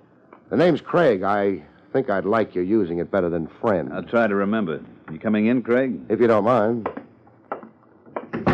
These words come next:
Speaker 2: So, now what?
Speaker 1: Just information. What do you know about Ann Kelly?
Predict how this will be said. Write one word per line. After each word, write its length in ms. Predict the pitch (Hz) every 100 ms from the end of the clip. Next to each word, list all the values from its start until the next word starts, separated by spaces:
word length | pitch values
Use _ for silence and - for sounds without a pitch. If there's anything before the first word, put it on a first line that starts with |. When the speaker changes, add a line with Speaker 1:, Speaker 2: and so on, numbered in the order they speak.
| - - - - -
Speaker 2:
So, 180 | 110 135
now 220 | 135 117
what? 180 | 87 - - -
Speaker 1:
Just 220 | 233 233
information. 600 | 131 104 101 101 80 78 - - - - - _ _ _ _ _
What 100 | 165
do 60 | 190
you 60 |
know 120 | 165
about 220 | 135 113 110
Ann 180 | 104
Kelly? 360 | 87 107 73